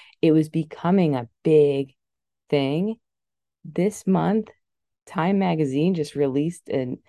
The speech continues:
a full book all on mindfulness, and a lot of it is centered around nature and its benefits. So now the research is finally catching up to what people have been saying for hundreds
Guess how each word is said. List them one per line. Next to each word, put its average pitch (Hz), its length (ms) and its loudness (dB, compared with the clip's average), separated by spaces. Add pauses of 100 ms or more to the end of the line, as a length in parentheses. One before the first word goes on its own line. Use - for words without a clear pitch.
(340)
a 139 80 -2
full 160 760 0 (200)
book 170 360 0 (100)
all 165 300 0
on 151 180 0
mindfulness, 208 720 -2
and 151 160 -2
a 135 80 -4
lot 151 340 0
of 147 120 -4
it 147 200 -2 (300)
is 190 200 0
centered 196 440 0
around 165 400 -2
nature 175 320 0
and 160 220 -4
its 156 120 -8
benefits. - 580 -6 (300)
So 196 160 0
now 214 260 4
the 196 120 0
research 220 500 -2
is 147 140 -8
finally 262 420 2
catching 226 440 0
up 175 220 -2 (300)
to 180 100 -6
what 170 140 -2
people 247 380 -4
have 196 160 -4
been 160 180 -2
saying 196 540 -2
for 151 260 -10 (220)
hundreds 208 600 0